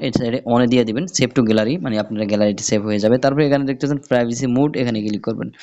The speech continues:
এ-, এখানে প্রাইভেসি মোডে, এখানে প্রাইভেসি মোড মানে এখানে আমরা nothing দিয়ে দিব, ঠিক আছে? nothing ক্লিক করব। আহ,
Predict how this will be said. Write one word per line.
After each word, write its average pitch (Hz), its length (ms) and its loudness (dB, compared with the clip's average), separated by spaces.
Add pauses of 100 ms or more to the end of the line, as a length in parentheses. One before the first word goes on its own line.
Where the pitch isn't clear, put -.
(800)
এ-, 165 320 2
এখানে 180 240 2
প্রাইভেসি 160 460 -2
মোডে, 151 280 -4
এখানে 139 280 2 (160)
প্রাইভেসি 135 600 0
মোড 123 440 0 (420)
মানে 117 300 0
এখানে 120 240 0 (640)
আমরা 107 260 0 (120)
nothing 117 420 0
দিয়ে 104 120 -8
দিব, 104 160 -10
ঠিক 147 120 -10
আছে? 214 180 -10 (260)
nothing 107 300 -2
ক্লিক 101 240 -4
করব। 107 220 -6
আহ, 104 800 -8